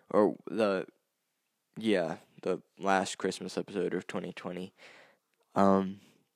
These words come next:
I don't know if you guys knew, but I recorded that four times. So, I don't know if I ended up talking about it in the final version or not. But, <laughs> so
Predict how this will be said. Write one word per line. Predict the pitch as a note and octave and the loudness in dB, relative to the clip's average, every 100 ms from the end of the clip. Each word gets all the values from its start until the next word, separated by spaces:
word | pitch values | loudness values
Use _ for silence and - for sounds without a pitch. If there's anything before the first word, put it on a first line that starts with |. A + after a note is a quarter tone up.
| _ _ - _ _ _ _ _ _ _ _ - | _ _ -20 _ _ _ _ _ _ _ _ -6
I | F#2+ | 0
don't | A2+ | 2
know | B2 | 2
if | G#2+ | 2
you | A2+ | 2
guys | A2 - | 2 2
knew, | G#2+ | -4
but | A2 G2+ | -2 0
I | |
recorded | G#2+ A2+ - C#3 C3+ | 0 -2 -4 -2 -2
that | C3 - _ - | -2 -6 _ -2
four | A2+ A2 A2+ A2+ | 4 6 6 4
times. | - G#2 F#2+ G2 A2+ C#3 D#3 - - _ _ _ - - _ _ _ - - | -2 -4 0 0 0 -2 -8 -10 -14 _ _ _ -20 -20 _ _ _ -20 -20
So, | - - - C3 A#2 A2+ G#2+ - _ - | -12 -6 6 8 10 8 6 0 _ -10
I | G#2+ | -4
don't | A2 A2 | 0 2
know | G2+ F#2 | 2 0
if | - | 0
I | F2+ | -6
ended | F2 G2 | -4 -4
up | F2+ - | -4 -4
talking | G#2 F#2+ G2 | -8 -8 -4
about | F2 F2+ | -2 -2
it | - | -2
in | G2+ | -6
the | E2+ | -10
final | - - D#2 E2 F#2+ E2+ F#2+ - _ _ _ _ | -14 -10 -6 -4 -6 -6 -10 -14 _ _ _ _
version | D2+ F#2+ G#2+ A#2 A#2 B2+ | 0 0 0 -2 -4 -6
or | C3 D3+ | -6 -4
not. | E3 F3+ - - _ _ - - - _ _ - | -4 -4 -8 -16 _ _ -20 -20 -20 _ _ 0
But, | F3 E3 F#2 - - - - - - _ _ _ _ | 2 4 2 -2 -8 -8 -14 -16 -16 _ _ _ _
<laughs> | _ _ _ _ - - - - - _ | _ _ _ _ -20 -20 -20 -20 -20 _
so | - C#3+ | 2 2